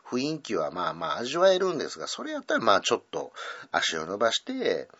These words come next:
黒島とかね、<laughs> 行ってみるのも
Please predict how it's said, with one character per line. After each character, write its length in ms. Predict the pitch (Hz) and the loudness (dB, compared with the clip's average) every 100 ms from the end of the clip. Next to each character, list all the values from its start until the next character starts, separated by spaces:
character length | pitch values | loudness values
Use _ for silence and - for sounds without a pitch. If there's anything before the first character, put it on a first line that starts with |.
| - - _ _ _ _ _ - | -20 -20 _ _ _ _ _ -8
黒 220 | - 90 | -4 0
島 280 | 80 87 90 | 0 -2 -6
と 100 | - | -8
か 360 | 78 76 64 - | -6 -6 -6 0
ね、 140 | 131 170 160 - | 4 4 2 0
<laughs> 240 | - - 180 | 0 0 -6
行 100 | 160 | -4
っ 20 | |
て 220 | - - | 2 2
み 140 | 107 | 2
る 100 | 101 | -4
の 140 | 98 90 | -4 -6
も 240 | 87 90 | -6 -8